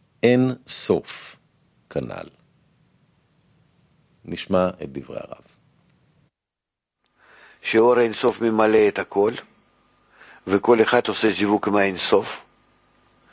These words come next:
Speaker 2: ובין מדרגה למדרגה אין הבדל שמדרגה אחת מעבירה לשנייה משהו, אלא היא מעבירה ל-,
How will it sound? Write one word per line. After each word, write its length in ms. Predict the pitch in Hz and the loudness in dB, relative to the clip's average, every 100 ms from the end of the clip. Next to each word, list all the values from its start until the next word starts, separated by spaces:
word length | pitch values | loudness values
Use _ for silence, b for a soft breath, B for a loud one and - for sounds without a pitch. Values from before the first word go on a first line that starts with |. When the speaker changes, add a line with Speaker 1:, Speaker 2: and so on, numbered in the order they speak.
| B B B B | B B B B
Speaker 2:
ובין 680 | 92 110 107 101 101 123 120 | 0 4 4 2 2 2 4
מדרגה 380 | 120 110 107 113 | 2 2 4 4
למדרגה 640 | 110 110 104 107 110 101 - | 4 2 2 4 4 2 2
אין 300 | 117 131 127 113 | 2 2 2 0
הבדל 400 | 107 92 110 107 | -2 2 2 2
שמדרגה 680 | - 107 87 104 107 107 107 | 2 0 0 0 2 4 2
אחת 240 | 104 110 | 2 -2
מעבירה 440 | 107 101 92 104 107 | 2 0 2 4 4
לשנייה 480 | 101 95 104 104 104 | 2 -4 -2 0 2
משהו, 580 | 107 95 - 76 73 - _ B B B B - | 2 0 -4 -8 -12 -16 _ B B B B 2
אלא 220 | 113 110 | 4 4
היא 260 | - 123 | 2 0
מעבירה 500 | 127 117 107 110 117 | 2 2 4 4 4
ל-, 100 | 117 | 6